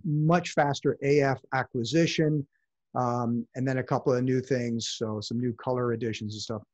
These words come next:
coming to you s-, in a ne-, couple of slides. So here's another side-by-side parallel comparison for those of you that have the T three.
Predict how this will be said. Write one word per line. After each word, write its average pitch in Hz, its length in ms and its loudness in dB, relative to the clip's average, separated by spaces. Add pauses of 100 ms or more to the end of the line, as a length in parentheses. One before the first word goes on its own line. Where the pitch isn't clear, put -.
coming 110 340 -6 (240)
to 117 120 -4
you 98 140 -4
s-, - 500 -12
in 110 120 -8
a 101 60 -8
ne-, 110 120 -4 (160)
couple 120 240 -2
of 92 60 -8
slides. 123 640 -2 (1300)
So 123 220 2
here's 147 300 4
another 156 420 6
side-by-side 139 920 4
parallel 131 380 2
comparison 127 640 -2
for 127 80 -6
those 123 280 -2
of 117 140 -2
you 120 140 -2
that 113 160 -4
have 165 280 -2
the 165 60 -2
T 165 280 0
three. 160 440 0